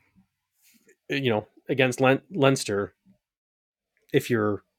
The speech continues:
you're going slow ball. If you let them get set on defense, you know, no.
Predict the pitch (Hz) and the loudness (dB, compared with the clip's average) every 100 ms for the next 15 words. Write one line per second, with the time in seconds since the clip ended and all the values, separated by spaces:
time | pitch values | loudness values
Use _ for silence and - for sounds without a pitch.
0 | _ 135 - 127 117 - 131 113 120 110 | _ -4 2 4 4 2 4 6 4 4
1 | 131 127 123 131 123 127 123 - 131 127 | 2 2 2 2 2 4 2 2 2 2
2 | 120 110 120 151 147 - - _ _ _ | 2 0 2 2 2 -2 -12 _ _ _
3 | _ _ - 135 131 143 123 101 | _ _ -6 -6 -4 -4 -2 -4